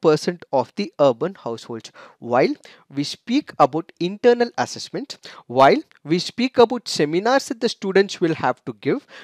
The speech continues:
do we have enough machinery? Do we have enough administrative strength? Do we have the infrastructure, that which is necessary to make the formative assessment successful? During the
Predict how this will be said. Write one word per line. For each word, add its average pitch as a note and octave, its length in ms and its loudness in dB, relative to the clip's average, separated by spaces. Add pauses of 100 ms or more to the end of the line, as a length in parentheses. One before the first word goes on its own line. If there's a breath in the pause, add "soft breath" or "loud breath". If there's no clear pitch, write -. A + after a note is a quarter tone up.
(260 loud breath)
do D#3 100 2
we A3+ 220 -4
have C3+ 420 -4 (120)
enough D3+ 420 -4
machinery? D#3+ 560 -6 (340 loud breath)
Do D#3+ 140 2
we C4 180 0
have D3+ 380 0
enough D3 360 -6
administrative D3+ 800 -4
strength? B3+ 360 -6 (320 loud breath)
Do D3+ 100 2
we A#3+ 180 0
have D#3+ 380 2
the - 220 0
infrastructure, E3+ 880 -2 (360 loud breath)
that E3+ 320 2
which - 160 -12
is D#3 180 -8
necessary D#3+ 560 -2 (320 loud breath)
to D#3 100 -4
make D#3+ 340 -2
the E3 80 -2
formative E3 760 -4
assessment C3+ 480 -10
successful? - 540 -12 (520 loud breath)
During E3 340 0
the - 120 0